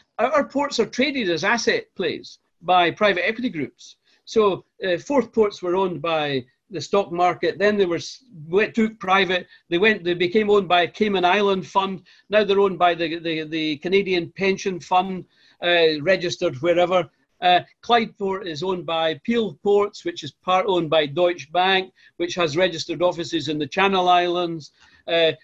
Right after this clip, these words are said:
Dundee is lumped in with, uh, the, the Forth. So essentially, we have no control. These ports can be sold on to any Tom, Dick or Harry, or, or Russian oligarch, or, <laughs> or anybody. Uh,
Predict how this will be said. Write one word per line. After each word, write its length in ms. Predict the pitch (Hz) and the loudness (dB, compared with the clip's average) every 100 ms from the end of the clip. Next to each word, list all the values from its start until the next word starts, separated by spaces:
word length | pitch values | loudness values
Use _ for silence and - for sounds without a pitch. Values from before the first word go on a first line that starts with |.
| _ | _
Dundee 540 | 147 202 180 196 214 190 | 0 0 0 -2 0 0
is 140 | 151 | -2
lumped 340 | 190 185 - | -2 -4 -6
in 200 | 175 165 | -6 -4
with, 320 | 160 160 - - | -2 -4 -4 -4
uh, 260 | 156 151 143 | 0 0 -2
the, 200 | 143 156 | -4 -6
the 120 | 143 | -6
Forth. 480 | - 214 202 185 - _ _ | 0 4 4 2 -8 _ _
So 180 | - 240 | -2 2
essentially, 800 | 220 254 277 277 285 233 190 160 - _ - | 2 2 -2 -2 0 2 4 0 -8 _ -6
we 160 | 208 | -2
have 140 | 208 208 | 0 -2
no 140 | 262 | -6
control. 500 | - 185 - 247 190 | -6 -8 0 2 2
These 240 | 220 277 | 0 -4
ports 280 | - 254 220 | 0 0 0
can 180 | - 190 | -2 -6
be 120 | 180 | -6
sold 420 | 165 - 220 214 | -6 0 2 2
on 260 | 185 190 180 | 2 0 -2
to 200 | 165 - | -4 -2
any 400 | 226 247 226 165 _ _ - | 0 2 2 -2 _ _ -2
Tom, 300 | 220 208 196 | 0 0 0
Dick 180 | 202 | -2
or 80 | 165 | -2
Harry, 520 | 151 233 240 175 160 - _ _ - | 0 2 2 2 -2 -6 _ _ -2
or, 320 | 180 175 175 | 2 2 0
or 340 | 180 170 170 170 | 0 2 2 2
Russian 340 | 220 220 202 | 0 0 -4
oligarch, 640 | 196 220 180 190 185 175 - _ _ _ | 0 -2 0 2 2 2 -4 _ _ _
or, 180 | 180 180 - - - | -4 -4 -6 -10 -16
<laughs> 280 | - - 254 | -18 -4 0
or 140 | 214 | 4
anybody. 640 | 220 240 202 170 147 131 - 190 190 - | 4 2 -2 -6 -6 -8 -12 -16 -16 -6
Uh, 280 | 165 165 | -2 0